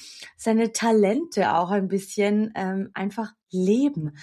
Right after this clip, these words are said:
Und da geht's gar nicht so sehr darum, dass dir das so sehr bewusst ist, denn für dich ist es vielleicht oft selbstverständlich, dass du wahnsinnig gut darin bist,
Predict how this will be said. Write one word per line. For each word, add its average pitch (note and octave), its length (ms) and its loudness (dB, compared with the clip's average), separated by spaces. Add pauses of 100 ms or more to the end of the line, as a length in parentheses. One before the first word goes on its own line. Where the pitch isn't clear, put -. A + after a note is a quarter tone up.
(200)
Und A#3+ 100 -2
da C4 60 0
geht's D4 300 -6
gar C4 180 -6
nicht D#4 200 -10
so C#4 80 -4
sehr A3+ 200 -2
darum, A#3 360 -4
dass A3 160 -4
dir A3 100 -6
das G3+ 200 -4
so F#3+ 80 -12
sehr F3+ 200 -4
bewusst F3+ 500 -8
ist, - 360 -6 (340)
denn A3 160 2
für B3 140 -4
dich E4 260 -6
ist D4 160 -8
es A#3+ 100 -20
vielleicht A#3 320 -4
oft - 220 -10
selbstverständlich, F#3 840 -6
dass D3 200 -12
du D3 160 -10
wahnsinnig D3+ 580 -10
gut F#3 260 -8
darin D#3+ 260 -4
bist, D#3+ 240 -10